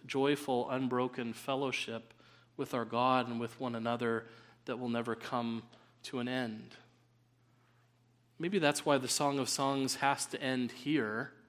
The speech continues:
uh, because there are eternal verses that are yet to be written and yet to be sung that can only be sung by the whole church, and can only be sung by the whole church in glory with her Lord.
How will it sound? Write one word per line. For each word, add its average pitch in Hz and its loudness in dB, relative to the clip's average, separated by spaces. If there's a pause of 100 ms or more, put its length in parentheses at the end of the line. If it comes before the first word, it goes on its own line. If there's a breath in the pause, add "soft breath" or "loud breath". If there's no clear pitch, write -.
(920 soft breath)
uh, 156 -16
because 175 2
there 170 8
are 147 4
eternal 190 6
verses 147 6
that 135 2
are 131 4
yet 135 4
to 135 -4
be 120 0
written 127 0
and 113 -2
yet 127 -4
to 123 -6
be 110 -8
sung 135 -2 (440 loud breath)
that 139 -2
can 165 -6
only 185 6
be 147 4
sung 151 4
by 127 6
the 120 0
whole 135 0
church, - -4 (1200 soft breath)
and 135 -4
can 147 -2
only 156 4
be 139 2
sung 151 4
by 135 6
the 123 4
whole 139 6
church 139 4
in 123 -2
glory 120 0 (560 soft breath)
with 127 -4
her 113 -2
Lord. 107 -4